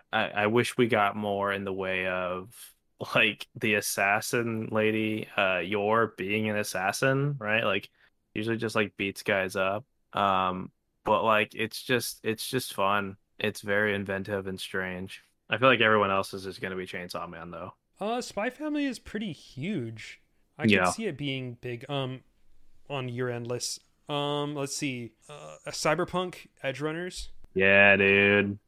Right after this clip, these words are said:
Speaker 1: Oh my god.
Speaker 2: Yeah, that was a good one.
Speaker 1: I, I was not expecting to like that at all, and I just, like, slurped that thing down.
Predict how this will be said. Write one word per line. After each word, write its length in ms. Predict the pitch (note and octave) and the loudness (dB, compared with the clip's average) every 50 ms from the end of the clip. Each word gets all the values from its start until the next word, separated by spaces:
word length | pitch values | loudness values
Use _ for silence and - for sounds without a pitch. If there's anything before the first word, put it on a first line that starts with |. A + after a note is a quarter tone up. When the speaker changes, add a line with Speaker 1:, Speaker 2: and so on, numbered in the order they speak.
| _ - | _ 0
Speaker 1:
Oh 160 | - A2 G#2+ G#2+ | 4 6 6 8
my 160 | G#2 F#2+ F#2+ | 8 6 4
god. 580 | F#2 G2 F#2+ G2 G2+ G2 G2+ G2 G2 G2 G2 - _ _ _ _ _ | 6 6 6 8 8 8 8 6 6 4 0 -4 _ _ _ _ _
Speaker 2:
Yeah, 160 | - D3+ C3+ B2 | -6 -4 -2 -2
that 100 | B2+ C3+ | -2 -4
was 140 | C3+ B2 | -6 -10
a 40 | - | -10
good 180 | B2+ A#2 A#2+ A#2+ | -10 -10 -10 -8
one. 240 | B2 A#2+ B2 B2 - _ _ - | -8 -10 -10 -12 -14 _ _ 6
Speaker 1:
I, 280 | - A2+ A2+ A#2 A#2 A2+ | 8 10 10 10 10 8
I 220 | A2+ A2+ A#2 A#2+ | 8 8 10 10
was 220 | C3 C3+ C3 B2 A#2+ | 10 10 10 10 10
not 220 | B2 A#2+ A#2+ A#2 | 10 10 10 8
expecting 500 | A2 - - - A2 G#2+ - G#2+ G#2 G2 | 8 6 4 4 4 4 4 2 -2 0
to 400 | - G#2 G2+ G2+ G2 G2 - - - _ _ _ _ - - | 2 2 4 4 4 2 0 -4 -10 _ _ _ _ -2 4
like 240 | - G#2 G#2 G2+ G2+ | 6 6 6 6 6
that 200 | G#2 G2 G2 F#2+ | 4 6 6 6
at 100 | F#2+ G2 | 6 6
all, 440 | G2 F#2+ F#2+ F#2+ F2+ F#2 F#2 F#2 F#2+ G2+ | 6 6 6 6 6 4 2 0 -2 -4
and 380 | G2 G2 G#2 G2+ G2 F#2+ G2 | -2 0 2 2 2 2 2
I 120 | F#2+ F#2+ G2 | 2 2 2
just, 240 | G2 G2 - - | 0 -2 -2 0
like, 200 | - G#2 G2 F2+ | 2 2 2 0
slurped 420 | - - - - - A2 A2 G#2 - | -2 -4 -2 2 4 4 4 4 4
that 180 | - G2+ F#2+ | 2 0 0
thing 220 | - - G2+ G2 F#2+ | 0 -2 -2 -2 -2
down. 460 | F2+ F2+ F#2+ F#2+ F#2+ F#2+ G2 G2 G#2 | -2 0 0 2 2 0 0 -2 -6